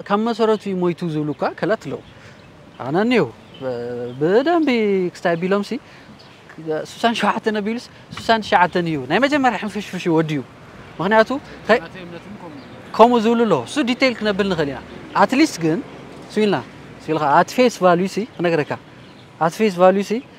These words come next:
Speaker 1: ቲ ፒ ኤል ኤፍ ሲ ከም፣ ከም ውድብ እሱ ኢሉ እቲ መዋቕር፣ እቲ መዋቕር ሲ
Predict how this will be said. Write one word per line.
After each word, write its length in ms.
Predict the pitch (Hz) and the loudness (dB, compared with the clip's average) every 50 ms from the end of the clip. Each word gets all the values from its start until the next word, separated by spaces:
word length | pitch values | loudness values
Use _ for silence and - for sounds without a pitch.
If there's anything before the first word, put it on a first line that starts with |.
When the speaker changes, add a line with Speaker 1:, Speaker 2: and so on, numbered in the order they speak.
| - - - - - - - | -20 -20 -20 -20 -20 -20 -14
Speaker 1:
ቲ 80 | - 196 | -10 -2
ፒ 100 | 175 208 | 2 4
ኤል 160 | 208 214 220 208 | 6 6 6 6
ኤፍ 140 | 202 190 | 4 2
ሲ 100 | - - - 185 - - - - - - - - - - - - - - - | 0 -4 -6 -6 -8 -10 -20 -20 -20 -20 -20 -20 -20 -20 -20 -20 -20 -16 -2
ከም፣ 200 | - 196 196 180 143 | 2 2 2 2 0
ከም 220 | - - 175 180 185 | -2 0 2 2 2
ውድብ 280 | 185 190 165 139 135 - | 2 0 -2 -4 -6 -8
እሱ 160 | - - - 196 | -10 -8 -4 -2
ኢሉ 120 | 202 190 | -2 0
እቲ 100 | - - 175 | 0 -2 2
መዋቕር፣ 400 | 170 180 180 170 151 143 - - - - - - - - - - - - - | 6 8 8 8 8 6 0 -12 -14 -20 -20 -20 -20 -20 -20 -20 -20 -20 -20
እቲ 160 | - - - 160 | -20 -10 -4 0
መዋቕር 400 | 175 185 190 185 180 175 165 165 | 4 6 6 6 6 4 2 -4
ሲ 180 | - 170 190 | -4 -6 -8